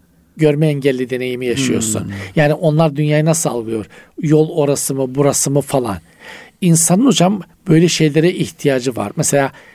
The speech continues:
Speaker 1: e, diyelim ki evde çocuklarla oyun gibi bile olsa ya da okullarda bunu yapmak lazım.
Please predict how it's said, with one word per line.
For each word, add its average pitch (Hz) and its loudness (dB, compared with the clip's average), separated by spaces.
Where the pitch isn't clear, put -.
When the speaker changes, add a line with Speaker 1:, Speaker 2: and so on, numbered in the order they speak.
Speaker 1:
e, 143 -4
diyelim 156 2
ki 175 0
evde 170 4
çocuklarla 156 -2
oyun 165 2
gibi 147 0
bile 135 2
olsa 123 0
ya 135 2
da 143 2
okullarda 143 0
bunu 165 6
yapmak 127 0
lazım. 104 -6